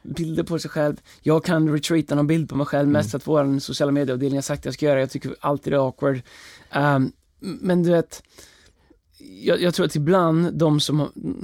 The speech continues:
Speaker 1: när man gör det, det är lite som kejsarens nya kläder. Jag tror att det är lite som att alla ser att du är naken utom du och,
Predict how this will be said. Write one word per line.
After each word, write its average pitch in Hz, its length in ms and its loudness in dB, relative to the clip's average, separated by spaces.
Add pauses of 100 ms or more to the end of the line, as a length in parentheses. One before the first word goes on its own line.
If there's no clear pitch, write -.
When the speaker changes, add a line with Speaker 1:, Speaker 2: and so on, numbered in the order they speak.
(600)
Speaker 1:
när 170 200 2
man 170 220 4
gör 175 340 4
det, 104 200 -2 (720)
det 160 100 2
är 170 40 6
lite 175 400 2
som 147 160 -2
kejsarens 143 480 0
nya 131 200 0
kläder. 123 380 0
Jag 135 120 2
tror 139 120 0
att 127 140 -2
det 127 120 0
är 117 240 0
lite 135 220 -2
som 127 80 -4
att 120 60 -4
alla 123 220 -2
ser 127 140 -4
att 120 80 -6
du 120 60 -4
är 120 40 0
naken 127 320 -2
utom 127 240 -4
du 131 180 0
och, 123 240 -2